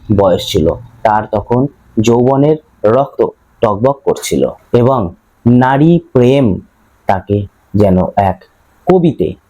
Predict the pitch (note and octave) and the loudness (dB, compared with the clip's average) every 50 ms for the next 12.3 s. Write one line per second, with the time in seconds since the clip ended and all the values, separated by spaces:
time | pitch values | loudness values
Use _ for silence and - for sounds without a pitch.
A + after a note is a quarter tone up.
0 | - G#2 G#2 A2+ B2 C3+ C#3+ D#3+ F3+ F#3+ F#3+ F3 D3+ D3+ D#3+ - G3+ G3 G3 F#3+ | -2 0 2 2 2 2 2 2 2 2 2 2 2 0 0 2 2 2 2 0
1 | F#3+ - C#3 C3 C#3+ E3 - A#2 F2+ D2+ - - _ _ _ _ _ _ - G2+ | 0 0 0 2 2 0 0 0 -2 -2 -4 -8 _ _ _ _ _ _ -4 -2
2 | G2+ G#2+ A2+ A#2+ B2 B2 C#3 A#2+ - E2 D2 - - - - - D#2+ E2 - _ | 0 2 2 2 2 2 0 0 -2 -2 -2 -2 -4 -4 -6 -4 -6 -6 -8 _
3 | _ _ _ - G2+ G#2+ G#2 - C3 B2 B2+ - - _ _ - - A#2 A2+ G#2+ | _ _ _ -4 -4 -2 -2 0 0 0 -2 -2 -8 _ _ -2 0 2 2 2
4 | G#2 G2 G2 G#2+ B2+ D#3+ D#3+ - - A#2 A2 A2+ - - C#3+ D3 D3+ D#3+ D#3 - | 2 2 2 2 2 2 0 0 -2 -2 -2 -2 -2 -2 0 0 0 0 0 0
5 | E3+ D#3+ G3+ G#3 G#3+ A#3+ B3 - _ _ _ - A#2+ A#2 A2 A2 A#2+ - - _ | 0 2 2 2 0 0 -4 -8 _ _ _ -2 0 2 2 2 0 -2 -4 _
6 | _ - A#2+ A#2 A2+ C#3+ D3 - A2+ F#2+ G2+ - G2+ F#2+ F#2+ A2 B2+ B2 - E3+ | _ -2 -2 -2 0 -2 -2 0 0 -2 0 0 2 2 2 2 0 0 0 0
7 | F3 F#3 F3+ F#3 - _ _ - A2+ A2 G#2+ G#2 - C3+ C#3+ C#3+ _ _ _ - | 0 0 -2 -6 -14 _ _ -2 0 0 0 0 0 -2 -4 -4 _ _ _ -8
8 | - - B2 G2+ - - C#2+ - D#2 - - E2 D2 D2 C#2+ C#2 - - _ - | -2 -2 -2 0 0 -2 -2 -2 -2 -4 -2 -2 0 0 -2 -4 -6 -8 _ 0
9 | F#3 G#3+ A3 G#3+ - A#3 B3 B3 A#3+ F#3+ C3 B2 A2+ A#2 - D3+ F3+ G#3+ B3 B3 | 0 0 0 0 0 2 4 4 4 4 2 0 0 2 2 2 2 2 -2 -4
10 | _ _ _ _ _ - E3 D3 D3 D#3+ F3+ G3 G3 G3 - - A2+ A2 A2 D3 | _ _ _ _ _ 0 2 2 4 2 2 0 -2 -4 -6 -4 -2 0 2 2
11 | F3 F#3+ G3 F#3+ - G3 G3 G3 F#3+ F#3+ - G3+ G3+ G#3 G3+ - _ _ _ - | 2 2 2 0 0 0 0 0 -2 0 0 0 0 0 -4 -10 _ _ _ -4
12 | A#2 A2+ A2+ A2+ A#2 | -2 -2 -2 0 -2